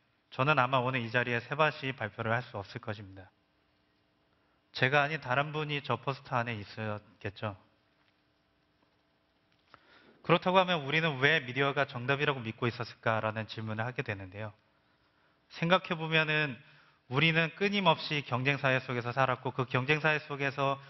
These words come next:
우리가 믿어야 할 것은 남들이 옳다고 믿는 것, 남들이 맞다고 생각하는 것, 남들에게 자랑스러워 보이는 것만이 정답이라고 생각했던 것 같습니다. 그래서 당연하게도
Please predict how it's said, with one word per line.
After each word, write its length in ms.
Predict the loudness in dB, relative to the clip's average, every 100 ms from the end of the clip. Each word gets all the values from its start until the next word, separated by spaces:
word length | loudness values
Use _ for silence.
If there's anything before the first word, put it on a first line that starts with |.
| -20 -10
우리가 360 | 0 2 4 0
믿어야 360 | -2 -2 0 2
할 180 | 0 0
것은 460 | -2 -2 -6 -6 -12 -20 _ _
남들이 580 | 0 2 2 0 0 0
옳다고 520 | 0 -2 0 -2 0
믿는 360 | -4 -6 -8 -10
것, 160 | -14 -16 _ _ _ _ 0
남들이 460 | 2 2 2 0
맞다고 560 | 0 0 2 4 2 0
생각하는 520 | -6 -8 -8 -10 -8
것, 140 | -12 -16 _ _ _ _
남들에게 460 | 2 4 2 2 0
자랑스러워 560 | 2 2 0 2 2
보이는 340 | 2 -2 0 0
것만이 400 | 2 4 2 -2
정답이라고 500 | -6 -4 -4 -4 -6
생각했던 760 | -6 -6 -8 _ -12 -10 -4
것 80 | -2
같습니다. 460 | -2 -6 -16 -16 -18 -20 -20 -20 _ _
그래서 300 | 2 2 2 -2 -18 -20 _
당연하게도 840 | -2 2 2 2 0 0 0 0